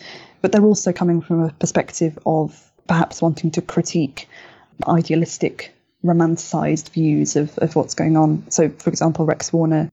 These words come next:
his second novel, The, The Professor, which he writes, it is in ways this more, it, it's a darker take on communism and the communist ideal. There, there are characters who believe in communism and revolution in the novel, but they're not depicted in the most,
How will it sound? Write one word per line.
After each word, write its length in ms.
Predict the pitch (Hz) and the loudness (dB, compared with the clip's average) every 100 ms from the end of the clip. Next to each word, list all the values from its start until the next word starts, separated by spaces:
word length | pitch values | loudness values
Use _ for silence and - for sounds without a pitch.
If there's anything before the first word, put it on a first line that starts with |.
| - | -4
his 400 | 170 175 - - - - | 0 0 -2 -12 -14 -12
second 680 | - 185 - 175 170 - - | -4 -4 -2 -4 -4 -6 -10
novel, 300 | - 160 165 | -2 -2 0
The, 140 | 160 165 - | -4 -4 -2
The 80 | |
Professor, 500 | 170 165 196 - - | -2 -2 -4 -4 -6
which 180 | - - | -6 -8
he 100 | 165 | -8
writes, 440 | 160 156 - - - | -4 -6 -6 -10 0
it 200 | - - | 0 4
is 320 | 190 - - - | 2 0 -10 0
in 260 | 214 190 175 | 4 4 4
ways 500 | 185 175 175 170 - | 4 4 2 0 -4
this 260 | 175 - | -6 0
more, 600 | 180 175 170 165 165 165 - - - _ _ - | 0 2 2 2 2 0 -4 -18 -20 _ _ -6
it, 140 | 185 | -4
it's 200 | - - | -4 -4
a 60 | 190 | -2
darker 440 | 190 175 170 - | 0 0 -2 -8
take 500 | - 175 - - - _ - | -4 -4 -4 -6 -18 _ -4
on 420 | 160 160 160 165 - _ | 0 0 0 -4 -10 _
communism 540 | - 180 170 160 151 151 | -2 4 4 4 2 2
and 80 | 160 | 2
the 60 | |
communist 420 | 170 170 156 156 | 2 2 2 2
ideal. 340 | 160 156 160 160 | 0 2 2 2
There, 160 | 160 | 0
there 200 | 156 165 | 2 2
are 280 | 160 156 - | 4 2 0
characters 500 | - 175 160 - 175 | -4 -2 -2 -4 -6
who 100 | - | -2
believe 380 | 165 165 185 214 | 0 4 4 4
in 320 | 160 160 156 - | 2 -2 -2 -2
communism 440 | 180 165 156 165 | 2 4 4 0
and 160 | 156 160 | 0 0
revolution 640 | 160 160 165 - 165 160 | 0 2 0 0 0 2
in 120 | 160 | 4
the 80 | 160 | 4
novel, 300 | 165 165 175 | 2 2 0
but 160 | 175 - | 0 2
they're 100 | 175 | 4
not 200 | 175 - | 2 -2
depicted 460 | - - - - | -6 -6 -6 -2
in 100 | 160 | 0
the 60 | 160 | 2
most, 460 | 156 156 - - | 0 0 -4 -10